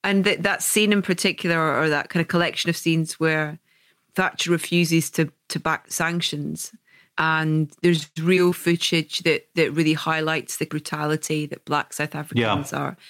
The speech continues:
Speaker 1: being subjected to. And then contrasting that, you have Thatcher rejecting all these so petty, these individual words that are trying
Speaker 2: Yeah.
Speaker 1: to be suggested to, to sign this agreement. It's a really clever kind of juxtaposition, I think, of what's going on.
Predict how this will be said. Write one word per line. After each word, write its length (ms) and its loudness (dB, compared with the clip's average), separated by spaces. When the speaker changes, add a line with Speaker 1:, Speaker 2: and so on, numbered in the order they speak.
Speaker 1:
being 120 -4
subjected 540 -4
to. 320 -2
And 120 2
then 480 0
contrasting 600 0
that, 120 0
you 80 2
have 100 2
Thatcher 680 -2
rejecting 640 0
all 160 2
these 320 0
so 320 4
petty, 480 -2
these 220 0
individual 600 2
words 500 0
that 120 -2
are 60 0
trying 260 0
Speaker 2:
Yeah. 120 0
Speaker 1:
to 20 0
be 100 2
suggested 640 -2
to, 540 -2
to 260 -4
sign 320 0
this 180 -2
agreement. 580 0
It's 200 0
a 80 4
really 240 4
clever 400 -2
kind 200 -2
of 80 0
juxtaposition, 680 -2
I 60 0
think, 260 -8
of 280 -10
what's 220 -2
going 220 -4
on. 220 -8